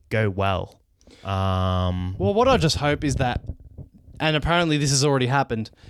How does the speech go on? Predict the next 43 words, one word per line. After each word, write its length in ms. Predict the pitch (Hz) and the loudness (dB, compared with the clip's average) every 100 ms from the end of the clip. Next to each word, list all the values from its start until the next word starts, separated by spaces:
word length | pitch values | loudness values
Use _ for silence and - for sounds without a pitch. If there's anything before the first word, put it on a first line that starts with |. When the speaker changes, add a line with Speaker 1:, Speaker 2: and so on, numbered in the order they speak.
| - - | -12 -6
Speaker 2:
Nick 200 | 208 196 | -4 0
Nurse, 560 | 196 170 160 - - - | 2 4 2 0 -6 -2
the 80 | 143 | 0
Raptors 520 | 160 175 - 151 135 | 2 0 -2 0 0
are 60 | |
one 140 | 135 139 | 0 0
of 60 | |
the 60 | 120 | -2
teams 320 | 113 131 123 | 0 0 0
that 100 | 117 | 0
would 100 | 117 | 0
always 300 | 113 131 123 | 0 0 0
kill 240 | - 139 123 | -2 -2 0
Embiid, 300 | 113 110 107 | 0 0 -2
regular 360 | 117 127 120 117 | -2 0 0 0
season 340 | 120 113 107 | 0 0 0
or 80 | 104 | 0
not. 200 | 104 - | -2 -2
They 100 | 123 | -2
just 180 | 131 143 | -2 0
knew 300 | 151 151 147 | 2 2 2
how 180 | 139 139 | 0 -2
to 120 | - | -2
scheme 340 | - 135 127 | -4 0 -2
for 180 | 120 127 | -2 -2
him 320 | 117 117 110 | 0 0 -2
with 120 | 123 | -4
Speaker 1:
Mm-hmm. 60 | 127 | -4
Speaker 2:
their 100 | 120 | -2
wing 240 | 123 131 110 | 0 0 0
bodies, 340 | 113 113 107 | 0 0 0
all 120 | 117 | 0
that 160 | 113 82 | -2 -2
sort 160 | 117 | -4
of 60 | 107 | -4
stuff. 240 | - 107 - - - - - - - - - - - - | -2 -4 -6 -14 -14 -18 -20 -16 -14 -12 -6 -6 -6 -10
What 360 | - 139 185 226 | -6 2 4 6
I 440 | 226 214 208 202 | 6 6 4 4
hope 540 | 170 151 185 175 147 147 | 2 2 4 4 2 0
is 220 | 143 123 | -2 0
that 360 | 127 117 117 - _ | 0 0 -2 -6 _
Nick 260 | 143 180 170 | -4 -4 -2
Nurse, 560 | 165 151 139 - - | 0 2 0 -2 -4